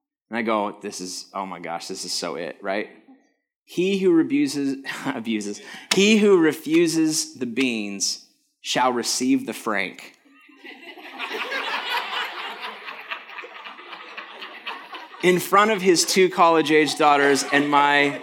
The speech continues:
grade school daughter, and I lose it. I lost it for, like, and he's, and everybody else doesn't understand 'cause they're not seeing the same thing I'm seeing, except for Jeremy, who's like, "Go ahead, man. What's wrong? What's the matter?"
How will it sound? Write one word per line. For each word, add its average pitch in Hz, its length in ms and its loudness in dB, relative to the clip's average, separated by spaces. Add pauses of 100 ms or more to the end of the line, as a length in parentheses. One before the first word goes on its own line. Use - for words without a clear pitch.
(120)
grade 147 240 6
school 143 180 0
daughter, 123 520 2 (680)
and 151 100 -2
I 165 180 4
lose 185 360 4
it. 143 160 0 (960)
I 185 120 4
lost 202 420 4
it - 340 0
for, 196 220 2
like, 185 320 6
and 180 120 4
he's, 190 260 4 (160)
and 175 280 2 (180)
everybody 226 460 2
else 214 220 6
doesn't 196 360 2
understand 180 840 0
'cause 151 140 -2
they're 160 140 4
not 175 260 4
seeing 180 340 2
the 165 80 2
same 185 260 0
thing 170 200 0
I'm 165 180 2
seeing, 185 300 -2
except 170 260 0
for 185 100 2
Jeremy, 170 500 2
who's 170 200 4
like, 160 320 4 (400)
"Go 262 140 4
ahead, 302 280 2
man. 202 200 4
What's 240 160 2
wrong? 285 240 6
What's 240 140 4
the 254 80 -2
matter?" 262 420 4